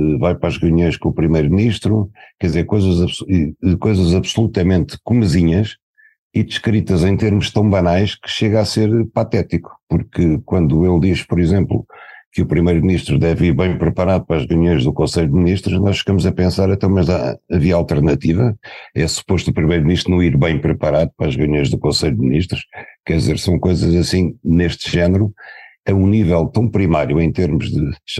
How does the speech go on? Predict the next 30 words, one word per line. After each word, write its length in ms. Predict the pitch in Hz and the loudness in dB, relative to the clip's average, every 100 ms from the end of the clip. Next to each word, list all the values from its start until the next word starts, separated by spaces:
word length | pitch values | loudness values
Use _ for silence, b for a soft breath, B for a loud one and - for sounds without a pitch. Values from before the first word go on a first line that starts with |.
| 71 | -2
vá 80 | |
lá, 320 | 73 80 69 69 | 0 0 -2 -8
chamemos 460 | - 82 82 71 | -6 -2 -2 -2
de 140 | 69 67 | -6 -6
ciência 440 | - 95 87 - | -2 0 0 -2
política, 640 | 67 73 78 95 90 104 - B B B | 0 0 2 0 0 -2 -4 B B B
que 60 | - | -10
francamente 600 | - 190 - 85 90 90 | -2 -2 0 0 2 2
eu 40 | 98 | 0
não 120 | 98 | 2
consigo 340 | 90 85 92 | 0 0 -2
perceber 320 | - - 101 85 | -4 -4 -2 0
qual 220 | 98 90 | -2 0
foi 120 | 98 | 0
o 100 | 95 | 2
objetivo. 600 | 92 80 87 87 98 107 - - B B - | 2 2 0 0 0 -2 -6 -18 B B -4
Cavaco 340 | 87 87 80 | 0 0 -2
Silva, 300 | - 87 107 | -2 0 -2
que 100 | - | 0
diz 160 | 92 - | -2 -2
que 120 | - | -8
está, 360 | - 87 92 | -2 0 2
já 160 | 85 76 | 0 0
tinha 180 | - 80 | 0 0
o 80 | 78 | 2
livro 160 | 78 | 0
escrito 340 | 69 71 73 87 | 0 -2 0 0
há 100 | 80 | 0
nove 220 | 85 71 | 0 2
meses. 320 | 76 69 - | 0 0 -4